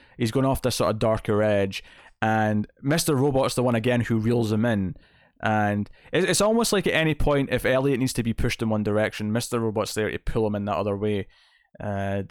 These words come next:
and, you know, so very, very interesting. Um, so we cut away, uh, as this, this scene's playing out to,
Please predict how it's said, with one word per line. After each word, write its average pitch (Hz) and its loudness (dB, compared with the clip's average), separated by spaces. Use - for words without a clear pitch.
and, 92 -6
you 156 -4
know, 107 -4
so - -12
very, 156 -4
very 143 -6
interesting. 113 -6
Um, 135 -2
so 156 -2
we 165 0
cut 226 2
away, 156 2
uh, 123 0
as 123 -2
this, 120 -2
this 120 -4
scene's 113 -4
playing 107 -2
out 98 -2
to, 107 0